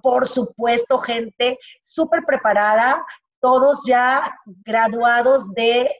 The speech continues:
la Escuela de Numerología y todos con mucha práctica ya en estar trabajando de cerca, viviendo y sintiendo los números. El día de hoy están con nosotros Adriana García,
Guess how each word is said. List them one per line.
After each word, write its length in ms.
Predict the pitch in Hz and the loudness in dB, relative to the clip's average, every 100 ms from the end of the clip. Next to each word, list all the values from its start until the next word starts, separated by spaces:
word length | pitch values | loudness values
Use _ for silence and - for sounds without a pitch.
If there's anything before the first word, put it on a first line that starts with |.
| - | -12
la 680 | 214 220 220 220 214 208 - | -6 -2 0 2 0 -2 -4
Escuela 420 | 202 - 247 254 | -10 -8 -2 0
de 80 | 233 | -2
Numerología 880 | 214 196 180 185 - 226 233 240 - _ _ _ _ _ _ | -4 -4 -4 -6 -8 -8 -2 -2 -4 _ _ _ _ _ _
y 400 | 269 285 262 - _ _ _ _ _ | -18 -14 -16 -18 _ _ _ _ _
todos 640 | - 277 302 294 330 - - _ | 2 2 4 2 0 -6 -20 _
con 340 | - 240 240 233 | -2 0 0 -6
mucha 600 | 214 220 247 359 - 392 | -14 -12 -8 -6 -4 -4
práctica 680 | 392 277 269 269 269 - 240 | 0 0 -2 -6 -14 -4 -2
ya 420 | 208 226 220 254 - | -2 -2 0 0 -2
en 140 | 214 214 | -4 -8
estar 480 | - - 226 247 - | -10 -4 -2 -2 -4
trabajando 880 | 269 240 - - 233 240 262 262 | -4 -4 -6 -6 -4 -4 -2 -4
de 140 | 247 226 | -4 -4
cerca, 500 | 226 226 233 233 247 | -2 -2 -2 -2 -4
viviendo 720 | 226 202 226 233 233 240 233 - - | -4 -10 -6 -6 -6 -10 -12 -18 -20
y 100 | - | -20
sintiendo 400 | 214 220 214 208 | -20 -14 -10 -6
los 160 | 208 196 | -6 -8
números. 440 | 180 156 139 - _ - | -12 -14 -18 -20 _ -16
El 160 | 208 202 | -12 -2
día 180 | 240 247 | 0 2
de 120 | 247 | 2
hoy 120 | 240 | 0
están 300 | 240 240 226 | 0 -2 -4
con 160 | 233 226 | -6 -10
nosotros 640 | 214 233 233 226 240 247 - _ _ _ - | -8 -6 -8 -8 -8 -10 -14 _ _ _ -6
Adriana 380 | 214 214 220 202 | -4 0 0 2
García, 600 | 190 - 262 294 339 | 0 -4 -4 0 0